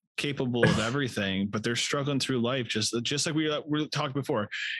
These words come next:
Speaker 1: you're going to everybody else looking for answers on how to live life, but nobody knows. Everybody's trying to figure it out.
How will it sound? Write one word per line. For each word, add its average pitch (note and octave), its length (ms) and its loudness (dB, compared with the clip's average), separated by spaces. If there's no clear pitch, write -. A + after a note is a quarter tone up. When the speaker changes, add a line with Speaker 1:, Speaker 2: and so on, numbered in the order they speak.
Speaker 1:
you're C3+ 100 -2
going D#3 180 0
to D3+ 40 0
everybody C3 300 0
else C3+ 200 0
looking A#2 180 0
for A2 140 -2
answers A2+ 600 -2
on G#2+ 80 0
how A#2+ 140 0
to A#2 60 0
live A2 200 0
life, A2 240 0
but G#2 140 -4
nobody A2 540 2
knows. G#2 600 0
Everybody's A#2 520 0
trying G#2 200 0
to F#2+ 60 -2
figure G2 340 -2
it G2 80 0
out. A2 300 -2